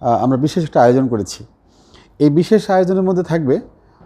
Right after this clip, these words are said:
যে তোমরা, আহ, প্রেজেন্টেশন অর্থাৎ প্রেজেন্ট করা, নিজেকে উপস্থাপন করা, কোনো বিষয় নিয়ে, কোনো টপিকস নিয়ে, কোনো কিছু নিয়ে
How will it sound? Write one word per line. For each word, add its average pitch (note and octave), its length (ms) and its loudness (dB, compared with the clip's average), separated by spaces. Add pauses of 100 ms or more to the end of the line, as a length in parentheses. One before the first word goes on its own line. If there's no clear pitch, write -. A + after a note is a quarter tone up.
যে B2+ 80 -2
তোমরা, F3 380 4
আহ, - 1000 -4 (260)
প্রেজেন্টেশন F#3+ 680 2
অর্থাৎ F3+ 380 -2 (680)
প্রেজেন্ট A3+ 400 2
করা, A2+ 300 2 (840)
নিজেকে G3 300 2
উপস্থাপন G3 540 0
করা, G2+ 380 -2 (340)
কোনো C#3 160 2
বিষয় E3+ 340 4
নিয়ে, G3+ 300 0 (580)
কোনো C#3 160 -4
টপিকস G3 460 0
নিয়ে, G#3 240 -4 (960)
কোনো G#3 260 4
কিছু A#3+ 400 0
নিয়ে A#2+ 300 -2